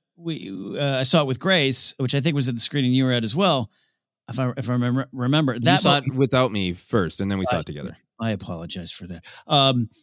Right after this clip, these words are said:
Speaker 1: uh, no, and so, and Grace was, and, and that, that moment when Lando tosses him the gun and, and, uh, Alden grabs it and does the Han po-, Gra-, Grace just applauded, and she goes, "Yay!" In a way, I just, I just like, "That's,
Speaker 2: <laughs>
Speaker 1: that's it. That's the moment, man."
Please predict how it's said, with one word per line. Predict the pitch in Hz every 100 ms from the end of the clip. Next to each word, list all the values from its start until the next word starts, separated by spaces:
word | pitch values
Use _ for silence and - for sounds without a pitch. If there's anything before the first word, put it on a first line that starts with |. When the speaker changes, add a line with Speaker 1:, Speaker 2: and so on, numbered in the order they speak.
| _ -
Speaker 1:
uh, | 135 127 123 135
no, | 160 175
and | 151 143
so, | 175
and | 147 147
Grace | - 226
was, | 127 135
and, | - 165 151
and | 151
that, | 185 170
that | 170 180
moment | 175 143
when | 117
Lando | 131 165 170
tosses | 147 139 120 110
him | 117
the |
gun | 110 117 113
and, | 113 113
and, | 113 110 107 107
uh, | 104 104
Alden | 123 143 139
grabs | 123 123 117
it |
and | 117
does | 113 98
the |
Han | 107 120
po-, | 110 - 120
Gra-, | 143 170
Grace | 123 151 185 -
just | 165
applauded, | 135 - 139 143 139 127
and | 117 120
she | -
goes, | - 262
"Yay!" | 480 494 494 480 466 415
In | 165
a |
way, | 151 165 160
I | 147
just, | 143 139
I | 131 143
just | 135 123
like, | 131 127 131
"That's, | 139 - -
Speaker 2:
<laughs> |
Speaker 1:
that's | 170 - 240
it. | 226
That's | 190 196 -
the | 143
moment, | 143 135 98 -
man." | 92 95 95